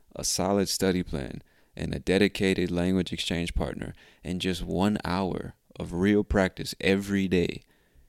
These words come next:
you can become a great English speaker in just one year, and fluent in just two.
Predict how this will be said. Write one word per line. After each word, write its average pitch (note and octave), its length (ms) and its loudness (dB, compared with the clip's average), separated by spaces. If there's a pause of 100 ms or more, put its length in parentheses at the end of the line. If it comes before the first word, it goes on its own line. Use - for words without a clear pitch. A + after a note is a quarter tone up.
you G#2 120 0
can A#2 140 2
become G2+ 320 4
a F2 80 4
great F#2 380 4
English F2+ 280 0
speaker E2+ 320 -2
in E2+ 120 0
just E2+ 240 0
one E2+ 220 0
year, C#2+ 220 -6 (680)
and F2 180 -2
fluent A#2+ 460 4
in F2+ 140 -2
just F#2+ 240 -2
two. A2 240 -4